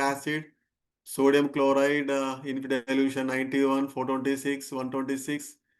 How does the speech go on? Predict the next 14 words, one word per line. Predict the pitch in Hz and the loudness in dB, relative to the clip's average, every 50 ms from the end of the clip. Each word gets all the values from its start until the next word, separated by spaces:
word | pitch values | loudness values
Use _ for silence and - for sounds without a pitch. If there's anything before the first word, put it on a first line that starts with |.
| _ _ _ _ - 135 | _ _ _ _ -4 -4
respectively | 131 131 - - 143 139 139 - - 147 143 143 139 147 156 - 139 | -4 -4 -2 -2 -2 -2 -4 -6 -2 0 0 2 2 0 0 0 -2
at | 143 139 139 - | -2 -2 -2 -6
twenty | 143 127 131 139 131 | -6 -4 -2 -2 -2
degree | 135 135 135 - 135 | -2 -4 -4 -6 -8
centigrade, | 127 127 135 131 131 143 156 170 165 - - _ _ _ _ _ _ - | -4 -4 -4 0 0 2 0 0 -2 -6 -14 _ _ _ _ _ _ -6
the | 131 127 123 123 | -4 -2 0 0
molar | 127 139 147 156 156 156 156 151 - - - | 2 2 4 4 4 2 2 -2 -6 -6 -2
conductance | 139 135 131 135 135 135 - 147 139 135 - - 147 151 | 0 2 2 0 0 0 -2 -2 -2 -2 -2 -2 -2 -2
of | 160 160 - - - - _ _ _ _ _ _ _ _ _ _ _ _ _ - 139 | -2 -4 -8 -14 -20 -20 _ _ _ _ _ _ _ _ _ _ _ _ _ -4 -4
acetic | 139 170 160 175 170 165 156 147 | -4 0 0 0 2 4 2 2
acid | 139 135 - 147 170 - - | 0 0 -4 -6 -6 -4 -2
solution. | 165 143 123 123 117 - - 123 107 - _ _ _ _ _ _ _ _ _ _ _ _ _ _ _ _ _ _ _ _ _ _ _ _ _ _ _ _ _ _ _ _ _ _ _ _ _ _ _ _ _ _ _ 156 135 | -2 -2 -2 -4 -6 -10 -12 -14 -16 -20 _ _ _ _ _ _ _ _ _ _ _ _ _ _ _ _ _ _ _ _ _ _ _ _ _ _ _ _ _ _ _ _ _ _ _ _ _ _ _ _ _ _ _ -6 -2
ఏమొస్తుంది | 135 147 143 - - 156 151 147 147 | -2 -2 -2 -2 -6 -6 -6 -4 -4
ఇక్కడ? | 151 151 147 | -4 -4 -2